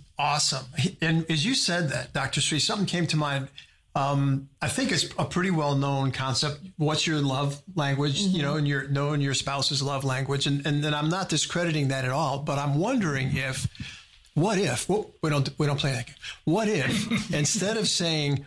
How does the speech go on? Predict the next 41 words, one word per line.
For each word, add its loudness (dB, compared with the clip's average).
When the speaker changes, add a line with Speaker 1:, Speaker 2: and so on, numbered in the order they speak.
Speaker 1:
"What 2
is 0
your 2
love 0
language?" -2
what 0
is 0
the 0
virtue 0
that 2
your 2
spouse 0
needs 2
you 0
to -4
demonstrate 0
Speaker 2:
Mm-hmm. -2
Speaker 1:
or 2
to, 0
um, -2
to -2
perfect -2
to 2
improve 0
the 2
marriage, 0
just 0
as 0
that -2
love 0
language, 0
you 2
know, 2
fills 0
your 2
gas 0
tank -2
or 0
empowers 0
you 2
to, -2